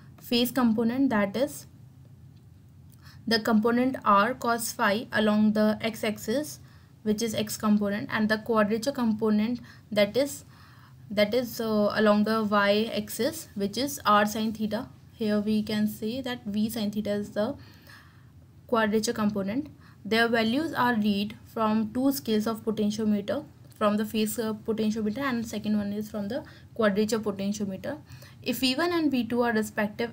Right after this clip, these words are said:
in phase and quadrature component of unknown voltage, then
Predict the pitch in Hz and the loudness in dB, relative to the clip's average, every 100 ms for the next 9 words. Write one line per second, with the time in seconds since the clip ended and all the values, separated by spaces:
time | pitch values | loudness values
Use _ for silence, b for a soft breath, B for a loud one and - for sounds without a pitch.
0 | - 240 269 269 220 220 - 214 214 214 | -2 4 4 4 0 0 0 0 2 0
1 | 220 208 214 233 240 214 208 202 202 214 | 2 2 2 0 0 0 0 -2 -4 -4
2 | 220 - 214 214 226 208 196 190 220 - | -6 0 4 4 2 0 -2 -4 -6 -4
3 | 202 190 202 214 | -2 -2 -4 -8